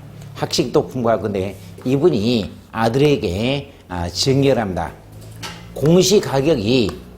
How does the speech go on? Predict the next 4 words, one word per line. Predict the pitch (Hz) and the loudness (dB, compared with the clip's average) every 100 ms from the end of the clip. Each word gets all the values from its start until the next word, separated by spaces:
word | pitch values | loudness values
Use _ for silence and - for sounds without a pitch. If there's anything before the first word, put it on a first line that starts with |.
| - - - - | -20 -20 -20 -10
십육억입니다. | - 196 208 214 180 175 101 90 80 - - - | -2 4 6 8 8 6 4 -4 -6 -10 -20 -6
빌라인데 | 147 139 151 127 101 113 85 - - - - - | -2 2 2 2 2 2 0 -8 -20 -20 -20 -12
공시가가 | - 160 170 185 190 175 156 156 | 0 4 4 4 4 4 4 2
십육억. | 147 135 113 95 85 | 0 0 0 0 -2